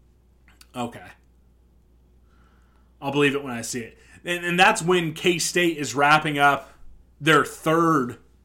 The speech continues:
nine-figure campaign in the last decade and a half.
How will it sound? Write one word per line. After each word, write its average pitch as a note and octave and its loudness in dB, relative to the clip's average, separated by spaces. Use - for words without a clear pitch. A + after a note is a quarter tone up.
nine-figure D3 2
campaign C3 -6
in D#3+ -4
the D3 -2
last C#3 2
decade B2+ -8
and A2+ -12
a G#2 -16
half. - -20